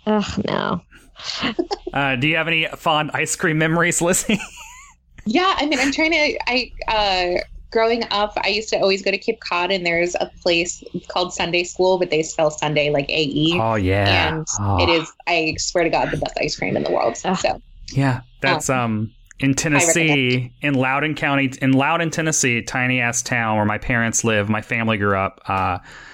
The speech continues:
Speaker 2: there's a little tiny little, uh, Sunday shop on the town square called TikTok that used to be a former watch shop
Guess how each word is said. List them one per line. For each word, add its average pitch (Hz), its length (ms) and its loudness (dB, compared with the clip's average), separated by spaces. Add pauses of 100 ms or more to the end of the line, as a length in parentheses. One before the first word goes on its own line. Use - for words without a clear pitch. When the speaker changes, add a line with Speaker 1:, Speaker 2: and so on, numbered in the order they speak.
(300)
Speaker 2:
there's 135 160 2
a 131 60 2
little 147 180 4
tiny 151 420 2
little, 151 280 4
uh, 151 340 4
Sunday 156 600 2
shop 143 480 2
on 143 180 2
the 147 80 4
town 139 340 2
square 139 340 0
called 143 260 -2
TikTok 135 600 -2
that 139 100 -2
used 135 200 0
to 135 40 2
be 139 100 2
a 135 40 0
former 135 340 2
watch 123 300 0
shop 90 540 -2